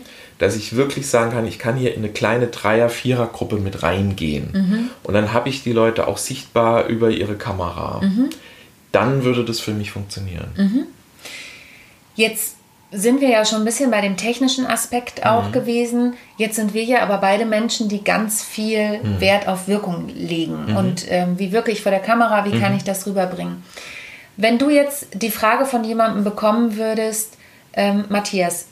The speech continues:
Speaker 2: ich muss da einen Vortrag halten,
Speaker 1: Mhm.
Speaker 2: ich hab aber Respekt vor der Technik.“
Speaker 1: Mhm.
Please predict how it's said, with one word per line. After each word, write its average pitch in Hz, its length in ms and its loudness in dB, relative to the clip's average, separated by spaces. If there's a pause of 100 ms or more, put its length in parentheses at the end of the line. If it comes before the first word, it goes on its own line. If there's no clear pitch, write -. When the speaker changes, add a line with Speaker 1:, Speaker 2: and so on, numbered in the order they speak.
Speaker 2:
ich - 300 -8 (140)
muss 233 260 2
da 233 80 2
einen 214 120 0
Vortrag 214 580 2
halten, 196 580 2
Speaker 1:
Mhm. 110 120 -4 (120)
Speaker 2:
ich 190 180 -2
hab 240 160 2
aber 214 220 4
Respekt 214 400 -2
vor 220 120 -4
der 208 140 0
Technik.“ - 600 -6
Speaker 1:
Mhm. 101 80 -6